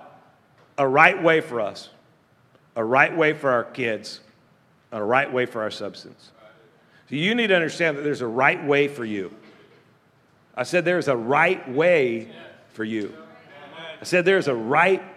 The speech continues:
way for you. That God, God has a right way for you. There's a right, there's a right way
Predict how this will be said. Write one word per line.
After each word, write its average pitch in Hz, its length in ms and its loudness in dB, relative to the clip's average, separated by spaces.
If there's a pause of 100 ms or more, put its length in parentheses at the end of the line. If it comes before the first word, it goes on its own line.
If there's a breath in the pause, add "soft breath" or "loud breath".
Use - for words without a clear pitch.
(260)
way 117 720 -2 (580)
for - 160 -10
you. 98 380 -8 (640)
That 117 100 -16
God, 180 320 2 (160)
God 190 300 4
has 156 180 2
a 131 80 -2
right 185 300 0
way 180 180 2
for 151 140 -8
you. 135 80 -4
There's 135 180 -2
a 143 40 -6
right, 196 340 0
there's 208 200 2
a 185 60 -2
right 202 320 2
way 214 240 4